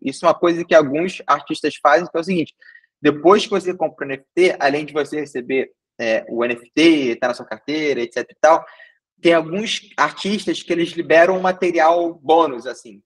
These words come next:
que pode ser um vídeo do making of, que pode ser um texto que acompanha,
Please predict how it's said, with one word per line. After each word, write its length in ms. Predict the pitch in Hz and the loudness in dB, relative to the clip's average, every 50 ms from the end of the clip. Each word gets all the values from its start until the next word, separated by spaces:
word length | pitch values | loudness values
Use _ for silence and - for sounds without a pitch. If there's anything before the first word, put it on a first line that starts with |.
| _ | _
que 120 | - 156 - | -14 -14 -12
pode 340 | - - 156 151 147 - - | -8 -6 -6 -6 -8 -12 -12
ser 180 | - 160 160 | -10 -8 -8
um 200 | 151 151 139 127 | -8 -10 -12 -14
vídeo 320 | 120 156 175 170 151 165 151 | -10 -10 -12 -10 -12 -12 -10
do 100 | 151 151 | -10 -8
making 360 | 156 156 151 _ - 175 165 | -8 -10 -10 _ -14 -10 -4
of, 380 | 156 165 175 175 170 165 151 - - - 147 135 127 123 - _ _ _ _ _ _ _ _ | -2 2 4 4 4 4 2 -2 -10 -14 -12 -12 -12 -12 -16 _ _ _ _ _ _ _ _
que 100 | - 147 | -10 -10
pode 400 | 143 139 143 156 151 151 147 - | -8 -4 2 2 2 2 0 -10
ser 180 | - - 147 147 | -12 -12 -12 -10
um 220 | 147 147 143 143 | -12 -14 -16 -6
texto 680 | - - 175 180 185 180 180 - - - - 143 135 131 | 0 4 6 6 6 4 2 -4 -12 -14 -14 -14 -12 -8
que 100 | - 151 | -6 -6
acompanha, 1200 | 143 - 156 147 - - 135 135 147 160 160 156 147 135 127 123 123 123 120 120 117 113 - | -6 -6 -8 -10 -8 -4 -2 -2 0 2 0 0 -2 -2 -4 -4 -2 -2 -2 -4 -4 -6 -10